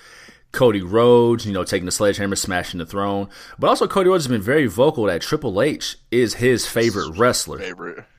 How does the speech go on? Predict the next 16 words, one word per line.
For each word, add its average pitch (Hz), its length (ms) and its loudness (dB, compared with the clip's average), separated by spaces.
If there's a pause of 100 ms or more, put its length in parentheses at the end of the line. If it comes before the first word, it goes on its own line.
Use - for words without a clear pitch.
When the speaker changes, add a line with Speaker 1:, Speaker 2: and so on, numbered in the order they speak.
Speaker 1:
You 98 100 -6
Speaker 2:
Yeah. 95 80 0
Speaker 1:
know 92 60 -2
what 87 40 -2
I 87 40 -4
mean? 92 340 -6 (300)
So 98 280 0
whatever 127 340 2
stuff 127 280 0
they, 113 200 2
whatever 107 340 2
issues 113 420 0
they 95 140 0
had 92 580 -2 (160)
professionally, 90 960 -4 (720)
um, 80 680 -2